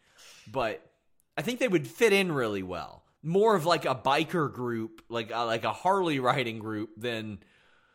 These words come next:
than whatever they were doing with Chad Lale.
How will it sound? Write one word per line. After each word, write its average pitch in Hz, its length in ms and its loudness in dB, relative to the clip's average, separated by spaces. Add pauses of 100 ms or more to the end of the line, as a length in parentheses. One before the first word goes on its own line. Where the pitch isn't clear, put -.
(460)
than 139 380 -2
whatever 139 480 2
they 123 120 4
were 120 140 0
doing 113 300 -2
with 107 100 -10
Chad 104 380 -2
Lale. 110 440 -4